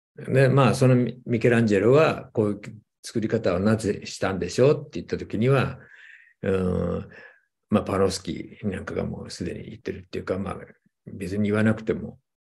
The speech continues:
今となってはそこら中にその記録が残ってるけども、彼がネオプロ-、プラトニズムっていうものの哲学にすごい影響を受けていて。で、ネオプラトニズムの考え方っていうのは、えー、全ての世界っていうのはもう初めから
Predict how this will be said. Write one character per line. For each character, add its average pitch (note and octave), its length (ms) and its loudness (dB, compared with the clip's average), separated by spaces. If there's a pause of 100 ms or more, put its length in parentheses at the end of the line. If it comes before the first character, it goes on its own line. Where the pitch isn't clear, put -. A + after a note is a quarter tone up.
(120)
今 G2 160 0
と F2+ 100 -6
な E2 120 -6
っ - 20 -12
て - 180 -10
は E2 80 -6
そ - 120 -14
こ G2 80 0
ら F2+ 120 2
中 F2 160 -4
に E2+ 120 -10
そ - 140 -12
の - 80 -14
記 - 100 -12
録 E2+ 200 -6
が F2 60 -4
残 F2 200 -12
っ - 40 -16
て F#2 100 -4
る F2 80 -4
け G#2+ 100 0
ど C3 100 2
も、 D#3 260 0 (640)
彼 F#2+ 220 0
が A#2 240 2
ネ G2 140 2
オ F2+ 60 0
プ F#2 140 0
ロ-、 E2+ 80 0
プ - 240 -4
ラ F2+ 120 2
ト F2 120 0
ニ E2 120 -6
ズ D#2+ 100 -10
ム - 140 -14
っ - 20 -20 (160)
て - 80 -8
い F2 100 -6
う F2 60 -8
も E2+ 100 -12
の - 180 -14
の A2+ 280 -2
哲 F#2 300 -8
学 - 220 -4
に - 60 -12
す - 140 -10
ご - 100 -6
い - 40 -6
影 - 180 -14
響 - 140 -14
を - 40 -20
受 - 160 -18
け - 100 -20
て - 60 -20
い - 60 -20
て。 - 240 -20 (540)
で、 G2+ 80 -4
ネ G#2 120 0
オ G2+ 60 -2
プ G#2 100 2
ラ G2+ 100 4
ト G2+ 100 4
ニ F#2+ 120 0
ズ F2+ 140 -2
ム E2 60 -8
の - 100 -12
考 - 240 -10
え E2 100 -8
方 E2+ 200 -8
っ - 20 -12
て - 180 -6
い G2+ 40 0
う G2+ 60 -2
の A2 100 0
は、 C#3 280 -4 (920)
え F#2+ 260 -10
ー、 A2 240 0
全 F#2+ 140 4
て - 140 -6
の F#2 260 -10
世 - 400 -12
界 F2+ 180 -8
っ - 40 -12
て - 180 -12
い F#2 40 -6
う F#2+ 40 -8
の G#2+ 80 -2
は A#2+ 80 0
も F2+ 80 -2
う F2 40 -10
初 F#2 260 -4
め F2 120 -6
か F#2 220 -6
ら F#2 300 -4